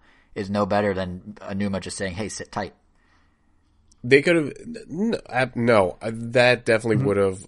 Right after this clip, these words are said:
Speaker 2: uh, calmed the masses down considerably. I think if they would've t-, like, given an official title, even if it was just Breath of the Wild two, that would be like,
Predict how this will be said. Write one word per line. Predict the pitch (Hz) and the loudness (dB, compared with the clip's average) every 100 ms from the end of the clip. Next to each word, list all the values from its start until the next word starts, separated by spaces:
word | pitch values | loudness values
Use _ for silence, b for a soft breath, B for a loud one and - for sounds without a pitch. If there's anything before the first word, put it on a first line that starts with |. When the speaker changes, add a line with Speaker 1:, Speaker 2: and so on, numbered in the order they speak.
| - | -8
Speaker 2:
uh, | 104 | -6
calmed | - - 107 101 | -6 -2 -2 0
the | 95 | -4
masses | 90 90 101 92 | -4 -6 -6 -4
down | 92 92 95 _ _ _ | -4 -6 -10 _ _ _
considerably. | 113 104 101 101 101 - | -10 -4 -2 0 -2 0
I | 113 | 0
think | 127 131 | 2 2
if | 113 | 2
they | 110 | 4
would've | 110 107 95 - | 4 2 0 -8
t-, | - - | -12 -4
like, | 107 95 101 | -2 -2 -4
given | 104 113 | -2 0
an | 104 95 | -2 -6
official | 98 - 104 110 | -8 -6 -4 -4
title, | - - 95 113 165 - - - - | -6 -4 0 2 0 -4 -20 -20 -10
even | 117 120 | -4 0
if | 120 | 2
it | 110 | 2
was | 101 95 | 0 -2
just | 110 - | -4 0
Breath | 104 101 | -2 0
of | 107 | 0
the | |
Wild | 104 98 95 | 0 0 -2
two, | - 127 - - | -2 -2 -4 -10
that | 107 101 98 | -4 -2 -2
would | 95 | -4
be | 95 95 | -4 -4
like, | 95 | -4